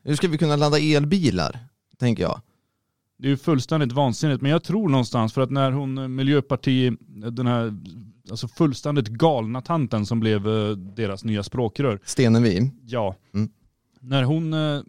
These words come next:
Speaker 2: valdes så höll hon, eh, gick hon ut och höll något tal. Hon har även gått ut sen på sociala medier och läst upp någon liten kort, ett litet kort manifest som säger att man ska bygga ett Sverige för människor, inte för bilar.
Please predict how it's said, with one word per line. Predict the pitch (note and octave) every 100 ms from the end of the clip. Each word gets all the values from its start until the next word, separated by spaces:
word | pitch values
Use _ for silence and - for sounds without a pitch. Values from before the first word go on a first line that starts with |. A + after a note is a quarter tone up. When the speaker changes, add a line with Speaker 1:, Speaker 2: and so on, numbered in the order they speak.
| -
Speaker 2:
valdes | B2+ D3+ A2+ G2+ G2+ G#2+
så | A2+
höll | A2 A#2 G#2+
hon, | G2 F#2
eh, | F#2+ F#2+ F#2
gick | F#2+
hon | G2+ G2 G2+
ut | G2
och | F#2
höll | F#2+
något | F#2
tal. | - E3 E3+
Hon | C#3 A#2+
har |
även | A#2+ G#2
gått | G#2+ G#2
ut | G2+
sen | - G2+
på | F#2+
sociala | F#2 G#2 G#2 G2
medier | G#2+ C3+ B2+ A2+ G#2
och |
läst | G2+ G#2 G2
upp | A#2 G#2+
någon | G#2 G2+
liten | G2 G2+
kort, | - A#2+ - - - - - _ -
ett | G#2+
litet | A2 A2
kort | - A2+
manifest | G#2 A2+ A2+ - F#3 A2+ - - - -
som | C#3
säger | - A2+
att | A2+
man | G#2+ A2
ska | A2+
bygga | F#2+ C#3+ A2+ A2+
ett | A2+
Sverige | A#2 F#2+ G2
för | G2+ F#2+
människor, | F2+ A2+ A2+ F2+ E2+ G2+ -
inte | G#2+ F#2 - F#2+
för | F#2+ F2
bilar. | D#3 B2+ D3 B2 -